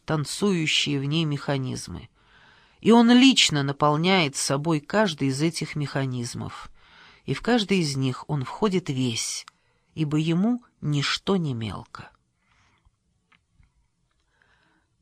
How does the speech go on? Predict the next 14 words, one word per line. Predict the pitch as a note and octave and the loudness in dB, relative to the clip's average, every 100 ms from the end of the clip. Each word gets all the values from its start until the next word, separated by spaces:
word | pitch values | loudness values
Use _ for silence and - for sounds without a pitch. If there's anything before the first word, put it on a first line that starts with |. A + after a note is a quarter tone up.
| _ | _
Я | D#3+ A3 A#3+ | 4 4 4
понял, | - A#3 G#3+ D3 B2+ | 2 4 4 4 0
что | - - D#3+ | -2 -2 -2
Бог | D#3 G3 - | 2 0 0
принял | F3+ F#3 E3 | -2 0 0
форму | D#3 - G3 E3+ D#3+ | -2 0 2 2 0
тысячи | - F#3+ - D#3+ E3 | -2 -4 -4 -4 -2
разных | E3 D#3 C#3+ D#3 - | 0 0 0 -4 -4
сил, | - - D#3+ A2 - _ _ _ _ _ | -8 -4 -4 -4 -10 _ _ _ _ _
которые | - D3+ - D#3 D3+ | -6 -4 -2 0 0
столкнулись | C#3 - D#3+ E3 - F3 D3 C3+ C3+ | -4 -4 -4 -2 -2 0 0 -2 -4
друг | C#3+ C3 C3 | -4 -4 -6
с | |
другом | C3 F#3+ G#3+ D3+ A2 | 0 0 2 -2 -6